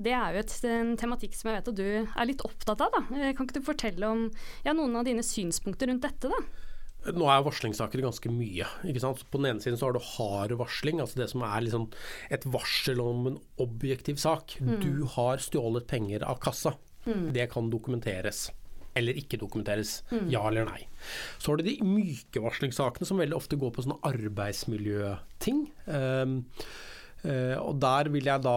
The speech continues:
Speaker 2: for eksempel, eh, hevde at du har krenket meg, eller at du har mobbet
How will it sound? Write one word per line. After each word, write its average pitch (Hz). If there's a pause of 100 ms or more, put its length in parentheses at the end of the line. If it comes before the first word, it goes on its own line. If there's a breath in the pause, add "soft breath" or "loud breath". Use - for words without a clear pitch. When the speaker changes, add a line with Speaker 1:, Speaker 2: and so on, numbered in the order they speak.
Speaker 2:
for 123
eksempel, 123
eh, 120
hevde 117
at 107
du 117
har 104
krenket 156
meg, 165 (100)
eller 107
at 104
du 107
har 120
mobbet 151